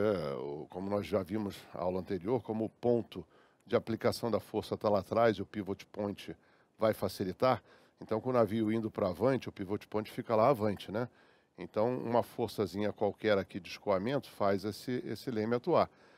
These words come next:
Mas quando o navio tá indo pra ré, o pivot point fica muito pra ré. Então, a força do escoamento aqui sobre o pivot point fica muito próxima, então ele não tem muito efeito.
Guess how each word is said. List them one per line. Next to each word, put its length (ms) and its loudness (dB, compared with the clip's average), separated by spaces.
Mas 100 -6
quando 200 0
o 20 0
navio 300 6
tá 140 4
indo 140 0
pra 220 2
ré, 160 4
o 80 4
pivot 380 -4
point 200 -4
fica 160 -10
muito 240 -4
pra 160 2
ré. 220 4
Então, 200 -2
a 80 2
força 540 -4
do 120 -8
escoamento 580 -2
aqui 180 -10
sobre 300 -6
o 20 -6
pivot 360 -6
point 280 -4
fica 220 0
muito 240 0
próxima, 520 6
então 260 0
ele 140 0
não 160 0
tem 240 2
muito 340 0
efeito. 540 -2